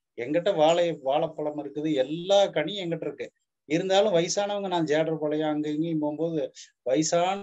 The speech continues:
அம்மாவெல்லாம் கொண்டாந்து வச்சு வித்துக்கிட்டு இருப்பாங்க. வாழைப்பழம் நான் நாலஞ்சு சீப்பு வாங்குவேன். எதை குறைஞ்சது ஒரு, ஒரு ஐந்நூறு ரூபாய்க்கு வாங்கி யாருக்காவது கொடுத்துட்டு கூட வந்துருவனுங்க.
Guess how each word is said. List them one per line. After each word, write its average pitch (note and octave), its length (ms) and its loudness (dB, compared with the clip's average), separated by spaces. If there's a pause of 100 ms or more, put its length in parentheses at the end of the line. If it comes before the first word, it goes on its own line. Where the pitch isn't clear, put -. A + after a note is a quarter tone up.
அம்மாவெல்லாம் F3 520 -2
கொண்டாந்து E3 260 0
வச்சு D3+ 240 -4
வித்துக்கிட்டு D3+ 320 -10
இருப்பாங்க. C3 320 -2
வாழைப்பழம் D#3+ 480 4
நான் D3 240 4
நாலஞ்சு C3+ 360 -2
சீப்பு D3+ 300 -6
வாங்குவேன். B2 400 0
எதை D3+ 260 2 (600)
குறைஞ்சது A3+ 440 4
ஒரு, F3 220 6 (600)
ஒரு D3 220 4
ஐந்நூறு G#3+ 380 4
ரூபாய்க்கு A3 280 4
வாங்கி G#3 320 2
யாருக்காவது F3+ 480 2
கொடுத்துட்டு F#3+ 260 -10
கூட G3 180 -2
வந்துருவனுங்க. A2+ 500 -6